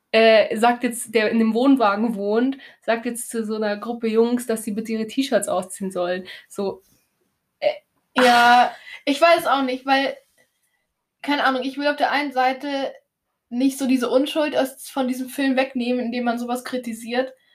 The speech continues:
Speaker 2: Auf der anderen Seite ist es halt zweitausendsechzehn und, äh,
Speaker 1: Es ist
Speaker 2: keine
Speaker 1: schon,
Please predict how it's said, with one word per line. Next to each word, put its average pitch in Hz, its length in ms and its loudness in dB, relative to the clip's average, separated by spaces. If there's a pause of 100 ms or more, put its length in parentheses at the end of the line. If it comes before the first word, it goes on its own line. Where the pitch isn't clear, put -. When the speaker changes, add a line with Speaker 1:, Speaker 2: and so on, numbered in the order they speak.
(220)
Speaker 2:
Auf - 180 4
der - 120 4
anderen 269 180 6
Seite 247 300 6
ist 247 220 -4
es 247 180 -6
halt 226 140 2
zweitausendsechzehn 226 920 -4
und, 226 300 -6 (1080)
äh, - 60 -6 (220)
Speaker 1:
Es 269 140 2
ist - 60 0
Speaker 2:
keine 247 120 6
Speaker 1:
schon, 277 100 6